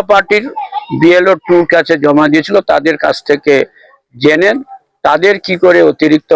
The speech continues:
ফর্ম ফিল আপ করা যায় সে ব্যাপারে তিনি যাবতীয় ব্যবস্থা নেবেন। আমি মাকে আশ্বস্ত করেছি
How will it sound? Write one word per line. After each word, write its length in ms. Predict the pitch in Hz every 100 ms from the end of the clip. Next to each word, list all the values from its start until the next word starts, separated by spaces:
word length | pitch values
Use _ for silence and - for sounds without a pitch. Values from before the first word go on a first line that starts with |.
| 143 -
ফর্ম 200 | 135 147
ফিল 220 | - 139
আপ 100 | 135
করা 260 | - 139 135
যায় 280 | 143 175 240 _ _ _
সে 160 | - 151 156
ব্যাপারে 400 | 131 - - 349 -
তিনি 180 | 143 156 330 - - 127
যাবতীয় 440 | 135 143 151 208
ব্যবস্থা 440 | 160 135 120 - 120
নেবেন। 280 | 120 - - - - - _ -
আমি 240 | 151 214 240 226 - - -
মাকে 340 | 143 160 160 165
আশ্বস্ত 460 | 147 - 196 - 156
করেছি 500 | 131 123 127 -